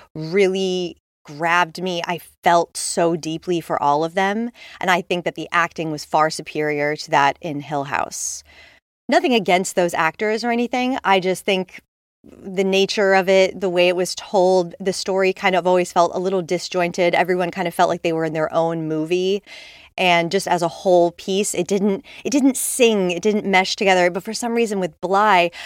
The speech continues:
I wanted to get in that world. I wanted to, like, be, I wanted to be with these people more.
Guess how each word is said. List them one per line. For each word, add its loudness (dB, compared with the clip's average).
I 0
wanted 0
to -8
get 2
in 2
that 4
world. 4
I -2
wanted 2
to, -6
like, 0
be, -2
I 2
wanted 0
to -2
be -2
with 0
these -6
people -6
more. -2